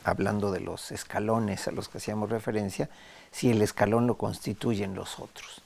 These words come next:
Y esto es un peligro, porque implica finalmente la destrucción del tejido social, ¿no?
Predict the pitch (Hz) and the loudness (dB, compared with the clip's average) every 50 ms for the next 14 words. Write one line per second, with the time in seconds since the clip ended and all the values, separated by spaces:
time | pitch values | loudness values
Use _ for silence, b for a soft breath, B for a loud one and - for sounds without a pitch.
0 | _ b b b b b b b b - - 117 - - - - 117 98 - 101 | _ b b b b b b b b -2 -2 -2 -2 0 0 0 2 2 2 0
1 | 98 107 113 110 110 107 - - b b b b b b 147 131 - - - _ | 0 2 0 0 -2 -6 -10 -16 b b b b b b -16 -16 -16 -18 -20 _
2 | _ _ _ _ - 123 110 - - 123 110 - - 165 131 110 101 - 120 113 | _ _ _ _ -2 -2 0 4 4 4 4 4 4 6 6 6 6 6 4 4
3 | 104 - 123 113 - 127 123 120 113 110 104 107 104 101 98 - 135 156 180 190 | 6 6 4 6 6 4 4 4 4 4 2 2 0 0 0 2 0 0 0 -4
4 | - _ - _ _ _ - - 113 110 101 92 - - - 90 - - 113 107 | -10 _ -20 _ _ _ -2 2 2 2 2 2 0 -2 -2 -2 0 0 0 0
5 | 104 120 147 - - 101 - - 113 104 95 - - 101 - - - - - 160 | 0 0 -2 -4 -6 -6 -4 -2 -2 -2 -2 -4 -6 -10 -10 -6 -4 -4 -4 -4
6 | 127 - - | -4 -8 -10